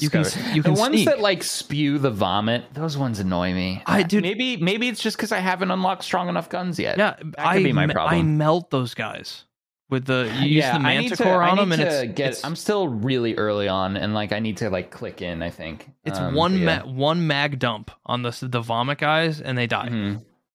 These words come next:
Speaker 2: Okay.
Speaker 1: I, ah, God, I love it. I just fucking, oh, I love it. I'm having so much fun. I, I've also been, like, camping a lot.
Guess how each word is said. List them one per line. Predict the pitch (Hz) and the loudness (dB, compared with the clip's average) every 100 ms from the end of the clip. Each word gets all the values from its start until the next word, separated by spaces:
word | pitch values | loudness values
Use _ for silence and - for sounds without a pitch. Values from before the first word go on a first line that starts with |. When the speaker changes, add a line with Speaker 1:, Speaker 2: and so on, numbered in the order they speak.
| - | -14
Speaker 2:
Okay. | 180 135 135 - _ _ _ _ | -4 -4 -4 -12 _ _ _ _
Speaker 1:
I, | 123 139 131 - _ _ | -2 0 -2 -6 _ _
ah, | - - - - | -10 -8 -8 -8
God, | - 151 131 - _ - | -2 0 0 -2 _ -2
I | 170 | 2
love | 185 185 | 4 2
it. | 143 - - | 0 -6 -2
I | 160 | 0
just | 165 185 - | 0 -2 -4
fucking, | 175 - 156 - | -12 -10 -8 0
oh, | |
I | 175 165 147 | 4 4 4
love | 135 139 135 | 2 2 2
it. | 113 - _ _ _ _ _ - | -2 -6 _ _ _ _ _ -6
I'm | 156 | -2
having | 185 180 | 0 -2
so | - 180 165 | -2 -2 -2
much | 160 - | -4 -2
fun. | 147 - - - | -2 -4 -20 -2
I, | 180 208 | 0 2
I've | 190 190 | 0 2
also | 226 220 214 | 2 2 0
been, | 185 165 | 2 0
like, | 143 131 | -2 -4
camping | - 127 131 135 139 135 _ | -4 -2 0 -2 -2 -8 _
a | 135 | -4
lot. | 135 131 135 139 | 0 0 -2 -6